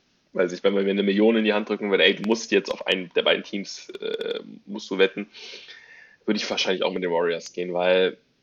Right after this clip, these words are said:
ja, ich meine, es ist dann schon so ein bisschen, oder man darf dann halt doch nicht vergessen, ey, die Kings das erste Mal, du hast angesprochen, seit siebzig Jahren in den Playoffs. Da gehst du nicht mit einem, mit dem Team, was jetzt,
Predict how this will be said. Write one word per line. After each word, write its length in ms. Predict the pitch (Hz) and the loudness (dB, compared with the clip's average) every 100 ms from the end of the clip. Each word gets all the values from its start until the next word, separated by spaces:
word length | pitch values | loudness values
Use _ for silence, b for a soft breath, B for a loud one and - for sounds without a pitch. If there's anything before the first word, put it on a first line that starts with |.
| _ _ | _ _
ja, 340 | - 98 98 78 - _ | -4 0 0 -2 -8 _
ich 140 | - 104 | -6 0
meine, 360 | 101 101 98 - _ _ - | 2 2 -2 -10 _ _ -8
es 120 | 113 | -4
ist 140 | 117 - | 2 4
dann 100 | 107 | 6
schon 200 | 127 127 | 6 4
so 80 | 113 | 4
ein 60 | |
bisschen, 720 | 110 107 113 110 107 104 101 - | 4 2 0 0 0 -2 -4 -2
oder 140 | 101 | 0
man 100 | 98 | 4
darf 160 | 98 - | 4 4
dann 160 | 95 | 2
halt 200 | 90 85 | 0 2
doch 80 | 104 | 2
nicht 140 | 104 98 | 2 2
vergessen, 320 | 95 95 - | 2 2 0
ey, 100 | 95 | -2
die 80 | - | -4
Kings 280 | 98 98 | -6 -6
das 80 | - | 0
erste 300 | 85 92 - | 2 2 2
Mal, 280 | 92 90 87 | 2 4 4
du 60 | 85 | 2
hast 100 | - | 2
angesprochen, 440 | 95 95 90 87 | 0 0 -4 -2
seit 120 | 87 | 0
siebzig 280 | 92 - - | -2 -4 -2
Jahren 220 | 87 92 | -2 0
in 60 | 87 | -4
den 120 | 87 | -4
Playoffs. 460 | - 117 92 - B B B B B B B - | 4 8 8 6 B B B B B B B 0
Da 100 | 110 | 2
gehst 300 | 110 120 - | 4 0 0
du 60 | |
nicht 300 | 110 113 - | 0 0 -2
mit 140 | 110 101 | -6 -4
einem, 160 | 98 - | -6 -8
mit 280 | - 104 104 | -10 -10 0
dem 240 | 110 110 - | 2 2 0
Team, 300 | 117 110 98 | 0 2 4
was 220 | 98 - | 4 2
jetzt, 540 | 98 - - - - | 0 0 -10 -16 -16